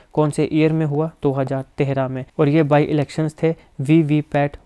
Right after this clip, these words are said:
वोटर वेरीफाइबल पेपर ऑडिट ट्रेल। नेक्स्ट क्वेश्चन आता है, which of the following statements is correct in the context of Indian democracy? इंडियन डेमोक्रेसी के कंटेक्स्ट में निम्नलिखित में से आपने बताना है कि कौन सा जो स्टेटमेंट है वो करेक्ट है।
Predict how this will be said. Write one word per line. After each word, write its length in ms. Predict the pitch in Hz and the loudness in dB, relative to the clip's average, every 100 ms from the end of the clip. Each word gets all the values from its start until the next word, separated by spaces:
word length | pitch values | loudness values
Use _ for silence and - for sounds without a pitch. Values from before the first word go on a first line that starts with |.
| - | -2
वोटर 280 | 151 156 165 | 0 2 2
वेरीफाइबल 640 | 147 143 - 139 131 147 147 | 2 0 0 -2 0 -2 -2
पेपर 320 | 143 135 - 151 | -2 -2 -4 -4
ऑडिट 400 | 156 135 135 - | -4 -4 -4 -4
ट्रेल। 280 | 139 131 147 - | -4 -4 -6 -4
नेक्स्ट 140 | 156 - | -4 0
क्वेश्चन 200 | 175 185 | 0 0
आता 200 | 180 175 | 0 0
है, 60 | |
which 140 | 175 180 | 0 0
of 100 | 170 | -2
the 80 | 165 | -2
following 260 | 165 165 | -2 -2
statements 500 | - 147 156 160 - | -2 -4 -2 -4 -4
is 180 | 143 - | -8 -4
correct 340 | 143 147 - | -4 -4 -6
in 160 | 156 147 | -6 -4
the 80 | 147 | -2
context 580 | 147 135 170 160 - 143 | -4 -2 -2 -4 -4 -6
of 120 | - - | -6 -6
Indian 360 | 156 151 147 | -2 0 -2
democracy? 540 | 139 131 - 127 - - _ - - - - | -4 -6 -8 -10 -12 -18 _ -20 -20 -20 -4
इंडियन 300 | 170 175 208 | 0 2 2
डेमोक्रेसी 500 | 175 160 156 147 143 156 | 2 0 -2 -4 -2 -2
के 80 | 151 | -2
कंटेक्स्ट 500 | 143 135 139 - 139 | -2 -2 -6 -6 -8
में 80 | |
निम्नलिखित 480 | 131 143 170 165 156 | -4 -2 0 0 0
में 80 | 156 | -2
से 100 | 143 | -2
आपने 240 | 143 131 135 | -4 -4 -6
बताना 380 | 131 131 131 135 | -6 -4 -6 -6
है 100 | 135 | -6
कि 160 | 143 131 _ | -8 -10 _
कौन 260 | 151 156 165 | -2 0 -2
सा 280 | - 143 139 - - _ | -2 -2 -2 -6 -20 _
जो 60 | 143 | -6
स्टेटमेंट 580 | - 147 139 147 143 135 | -2 -2 -2 -4 -4 -4
है 80 | 135 | -4
वो 200 | 135 147 - | -4 -8 -4
करेक्ट 360 | 143 139 - | -2 -2 -4
है। 120 | - | -8